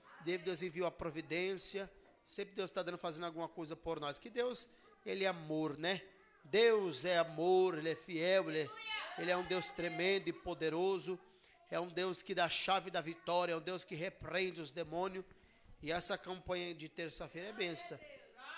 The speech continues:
Essa campanha foi revelada pelo Espírito Santo de Deus, a campanha da bênção e da vitória. Hoje é o primeiro dia. Convida alguém pra estar aqui,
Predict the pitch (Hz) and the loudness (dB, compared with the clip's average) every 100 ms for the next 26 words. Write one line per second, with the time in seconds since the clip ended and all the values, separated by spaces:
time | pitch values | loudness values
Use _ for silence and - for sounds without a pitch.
0 | 359 - 170 - 170 - 185 175 190 175 | -8 -8 -8 -6 -6 -4 -4 -4 -6 -4
1 | 180 180 185 185 180 190 175 - 214 190 | -2 2 2 2 -6 -6 -6 -6 -10 -8
2 | 208 185 165 160 143 147 175 165 175 175 | -8 -6 -6 -6 -8 -10 -10 -8 -8 -8
3 | 170 165 185 - 196 175 185 - 175 165 | -8 -4 -4 -4 -6 -10 -10 -2 0 0
4 | 156 135 - - _ _ _ _ - 160 | -2 -6 -12 -20 _ _ _ _ -6 -2
5 | 185 156 190 185 180 196 190 151 170 156 | 0 0 -4 -6 -4 -4 -4 -6 -4 -4
6 | 135 - _ _ _ - 190 220 214 208 | -6 -12 _ _ _ -14 -8 -6 -6 -8
7 | 196 202 175 202 180 175 160 | -8 -10 -6 -8 -8 -12 -14